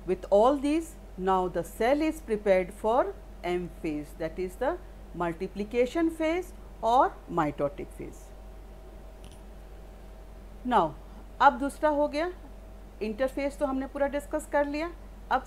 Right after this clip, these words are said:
तैयारी हो गई। Now the cell is ready for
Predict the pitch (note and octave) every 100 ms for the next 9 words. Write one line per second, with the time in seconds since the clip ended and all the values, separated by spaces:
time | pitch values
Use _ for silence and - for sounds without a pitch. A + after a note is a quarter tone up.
0 | - - A#3 A3+ G#3+ A#3+ F#3 E3+ D3 D3+
1 | - - - - G3 A3+ C4+ E4+ - F3
2 | G3+ G#3 A#3 B3 C#4 B3 C4+ C#4 - F#3
3 | D#3+ F#3 F3+ B3 - A#3